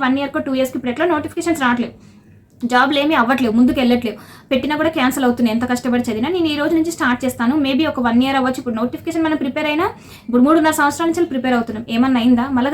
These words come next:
అక్కడికే వచ్చినాం. ఏదో ఒకళ్ళిద్దరు అంటే ఒక వన్ టూ త్రీ పర్సెంటేజ్ people they are surviving, వాళ్ళకు మిగతా జాబ్స్ వచ్చి వాళ్ళు సెటిల్ అయి ఉన్నారు. But what about remaining ninety-seven percentage? So మనం మళ్ళీ came back to zero, ఆ పొజిషన్కి ఎక్కడి నుంచి స్టార్ట్ అయినా మళ్ళీ అక్కడికే వచ్చినాం కదా. So ఇట్లాంటి ఫీల్డ్ ఎంచుకోవడం వల్ల నేను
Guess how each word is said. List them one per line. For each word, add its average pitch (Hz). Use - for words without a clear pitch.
అక్కడికే 285
వచ్చినాం. -
ఏదో 254
ఒకళ్ళిద్దరు 277
అంటే 285
ఒక 208
వన్ 240
టూ 262
త్రీ 262
పర్సెంటేజ్ 247
people 277
they 240
are -
surviving, 247
వాళ్ళకు 226
మిగతా 226
జాబ్స్ 220
వచ్చి 311
వాళ్ళు 285
సెటిల్ 233
అయి 226
ఉన్నారు. 214
But 311
what 311
about 370
remaining 320
ninety-seven 302
percentage? 285
So -
మనం 285
మళ్ళీ 330
came 277
back 285
to 277
zero, 269
ఆ 247
పొజిషన్కి 277
ఎక్కడి 285
నుంచి 285
స్టార్ట్ 277
అయినా 302
మళ్ళీ 269
అక్కడికే 359
వచ్చినాం 262
కదా. 220
So 320
ఇట్లాంటి 240
ఫీల్డ్ 285
ఎంచుకోవడం 240
వల్ల 247
నేను 311